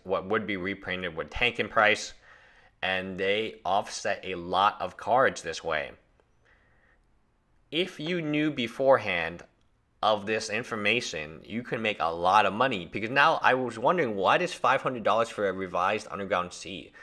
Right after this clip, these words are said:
seem kinda strange, given that the marketplace is telling me it's two hundred and fifty, three hundred dollars for a good condition one? Why? The question is, if you, the answer to that question,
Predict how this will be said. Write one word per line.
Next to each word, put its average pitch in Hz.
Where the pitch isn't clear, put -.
seem 117
kinda 135
strange, 98
given 95
that 92
the 90
marketplace 90
is 82
telling 87
me 85
it's 78
two -
hundred 95
and 85
fifty, 87
three 131
hundred 117
dollars 95
for 87
a 80
good 101
condition 85
one? 76
Why? 90
The 92
question 107
is, 90
if 87
you, 90
the 85
answer 110
to -
that 113
question, 90